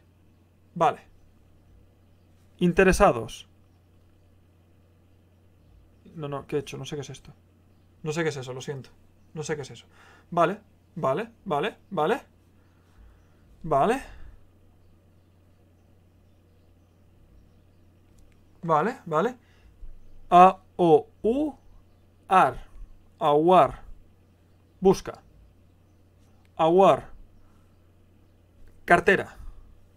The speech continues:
Creo que lo estoy haciendo bien, ¿verdad? Espérate, ¿puedo yo escribir con el teclado? Eh, no, no me cojo el teclado, vale. U,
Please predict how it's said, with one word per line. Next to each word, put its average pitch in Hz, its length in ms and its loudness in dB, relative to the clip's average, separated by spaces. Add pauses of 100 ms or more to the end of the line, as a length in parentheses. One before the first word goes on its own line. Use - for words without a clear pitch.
(1400)
Creo 247 180 2
que 320 60 -2
lo 330 60 2
estoy 262 160 -2
haciendo 220 240 0
bien, 131 180 -2
¿verdad? 135 240 -6 (600)
Espérate, 165 280 -4
¿puedo 185 180 -2
yo 240 60 -2
escribir 160 240 -6
con 143 100 -4
el 123 40 -10
teclado? 131 400 -10 (3000)
Eh, 139 500 -10 (1200)
no, 139 180 -18 (480)
no 160 100 -12
me 151 100 -6
cojo 143 140 -2
el 139 60 -8
teclado, 127 460 -8
vale. 131 220 -12 (1400)
U, 247 380 0